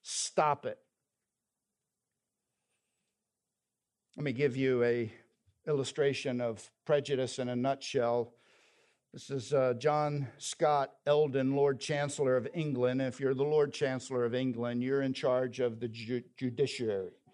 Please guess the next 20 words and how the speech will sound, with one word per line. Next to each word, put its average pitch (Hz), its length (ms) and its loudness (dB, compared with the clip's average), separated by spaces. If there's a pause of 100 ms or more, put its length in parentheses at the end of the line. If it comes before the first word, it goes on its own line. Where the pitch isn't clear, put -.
(360)
You're 139 340 2
the 123 140 -4
chief 147 520 -8
person 135 640 0
appointed 143 520 -2
by 127 180 2
the 123 140 -4
sovereign, 131 520 0
the 123 80 0
crown, 131 500 -2
to 131 100 -6
be 127 160 -2
the 117 140 -4
head 135 580 0 (580)
of 123 140 -2
the 135 100 0
legal 143 400 2
system 135 640 0
in 151 240 -2
England. 123 600 -2